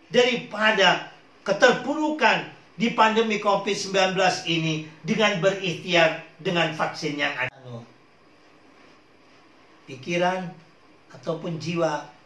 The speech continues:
yang sehat itu terdapat pada fisik yang sehat. Bagaimana kita akan bicara ekonomi apabila rakyat Indonesia banyak yang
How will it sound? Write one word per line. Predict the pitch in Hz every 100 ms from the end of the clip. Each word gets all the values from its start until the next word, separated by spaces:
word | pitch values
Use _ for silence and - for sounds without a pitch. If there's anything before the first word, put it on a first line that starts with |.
| _ 151
yang | 147
sehat | - 139 120 127 - - - - - - - - - -
itu | 190 185 208
terdapat | 202 160 160 156 196 196 - -
pada | 190 170 170
fisik | 202 - 214 190
yang | 180
sehat. | 165 196 165 127 123 - - - - - - _ _ - _ - -
Bagaimana | 196 185 233 254 262 269
kita | 262 - 202 202
akan | 208 180
bicara | 180 196 185 190
ekonomi | 190 180 196 220 226 160 160 - - _ _ _ _ _ _ - - -
apabila | 160 175 160 156 226 254 185 151 135 - -
rakyat | 175 190 190 190 190
Indonesia | 170 165 202 - 190 160 156 - - _ _ 170
banyak | 160 175 190 202 -
yang | 165